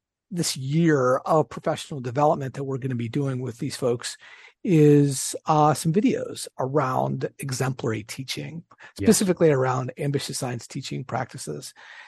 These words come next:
Speaker 1: And so there's a series of videos that are broken down to the different practices that are embedded with, uh, A S T,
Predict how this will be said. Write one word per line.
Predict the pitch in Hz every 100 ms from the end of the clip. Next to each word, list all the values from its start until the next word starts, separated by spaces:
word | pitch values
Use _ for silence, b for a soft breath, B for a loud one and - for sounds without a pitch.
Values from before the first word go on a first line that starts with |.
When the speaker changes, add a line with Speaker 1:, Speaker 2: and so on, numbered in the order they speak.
| B
Speaker 1:
And | 175
so | 160
there's | 170 156 139
a |
series | - 226 170 131
of | 123
videos | 143 123 117 123
that | 143
are | 139
broken | 160 156 160
down | 143 131 135 135
to | -
the | 143
different | 131 - 147
practices | - 120 131 143 - 127 123
that | 135
are | 127 131 b b b -
embedded | 143 180 185
with, | 151 135 - - - - _
uh, | 131 123 -
A | - 117
S | -
T, | - 131 127 139